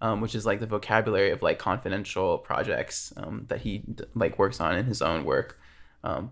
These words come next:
but that really made me question, it's like, I don't know if he was talking about my manic episode or, like, my <laughs> queer identity. <laughs>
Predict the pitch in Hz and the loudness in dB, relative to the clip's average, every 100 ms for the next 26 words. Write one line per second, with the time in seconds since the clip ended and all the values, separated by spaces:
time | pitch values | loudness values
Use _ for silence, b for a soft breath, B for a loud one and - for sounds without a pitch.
0 | - 117 - 135 151 190 143 135 120 - | 0 0 6 6 8 8 8 6 6 4
1 | 139 - 120 107 95 131 165 143 131 117 | 4 4 2 4 6 6 8 6 4 2
2 | - 120 123 107 104 101 104 107 - - | 4 4 6 4 2 2 2 2 0 0
3 | - 113 90 98 120 120 120 120 120 - | 2 4 4 4 4 4 4 2 0 10
4 | 165 196 190 - 202 208 202 - 208 240 | 12 12 10 10 10 10 8 8 4 4
5 | - 226 - | 2 2 4